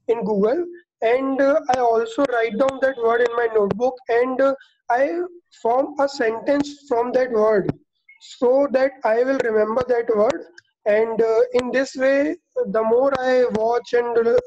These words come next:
like, read new articles, and whenever I got stuck in a new word, and, uh, this is the same practice I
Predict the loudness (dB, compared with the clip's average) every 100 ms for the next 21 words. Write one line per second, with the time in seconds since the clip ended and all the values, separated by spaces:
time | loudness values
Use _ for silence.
0 | -4 -2 0 0 -2 -6 -6 -6 -6 -4
1 | -2 -2 -4 -4 -2 -2 -8 _ _ _
2 | _ -2 -2 0 0 2 2 2 0 2
3 | 0 -2 -4 -2 -2 -4 -6 -4 -2 -4
4 | -6 -4 -2 -4 -6 -2 0 2 0 -4
5 | _ _ _ _ -2 2 2 2 -2 -2
6 | -4 -4 -2 -4 0 -2 -2 -6 -4 -4
7 | 0 2